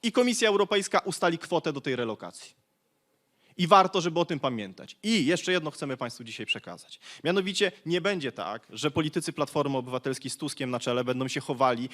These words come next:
za wygodną osłoną T V N-owską, żeby ludzie się nie dowiedzieli, jakie mają plany. W związku z tym zapowiadamy akcję. Wyniki głosowań w Parlamencie Europejskim, bo państwu powiemy, mówić można wszystko, głosowania. Wyniki głosowań w Parlamencie Europejskim przez najbliższe dziesiąt godzin będą przyklejane na biurach Platformy Obywatelskiej w całej Polsce.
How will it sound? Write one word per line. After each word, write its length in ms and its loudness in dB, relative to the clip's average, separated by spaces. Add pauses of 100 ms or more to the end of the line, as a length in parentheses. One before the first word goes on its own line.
(120)
za 120 -4
wygodną 460 -2
osłoną 340 -2
T 120 -2
V 100 4
N-owską, 500 4
żeby 180 0
ludzie 160 0
się 140 -4
nie 80 -2
dowiedzieli, 360 -2
jakie 200 -2
mają 200 -2
plany. 320 -6 (200)
W 20 -18
związku 240 -2
z 60 -6
tym 120 2
zapowiadamy 560 2
akcję. 420 -4 (260)
Wyniki 340 2
głosowań 540 4
w 40 -14
Parlamencie 480 2
Europejskim, 540 -4
bo 100 2
państwu 260 0
powiemy, 300 -2
mówić 240 -6
można 220 -4
wszystko, 280 -8
głosowania. 440 -8 (200)
Wyniki 300 -2
głosowań 320 0
w 60 -14
Parlamencie 420 2
Europejskim 480 -2
przez 180 -2
najbliższe 640 0 (320)
dziesiąt 340 0
godzin 380 0
będą 260 -2
przyklejane 520 2
na 100 0
biurach 240 -2
Platformy 440 -2
Obywatelskiej 520 -4
w 40 -12
całej 220 -4
Polsce. 400 -14